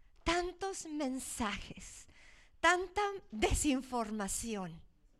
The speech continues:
y malinterpretación que es muy difícil que tú puedas oír al Señor.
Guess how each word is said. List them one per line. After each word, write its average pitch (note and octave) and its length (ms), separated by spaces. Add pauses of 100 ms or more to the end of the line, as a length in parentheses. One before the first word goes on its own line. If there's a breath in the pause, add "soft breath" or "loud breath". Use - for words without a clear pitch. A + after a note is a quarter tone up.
(560 soft breath)
y C#4 140
malinterpretación B3+ 1500 (760 soft breath)
que A3 140
es G#3 120
muy D4+ 280
difícil F#3+ 760 (300 soft breath)
que A3 100
tú A#3 160
puedas G#3 640 (240)
oír G3+ 400
al F#3 120
Señor. - 460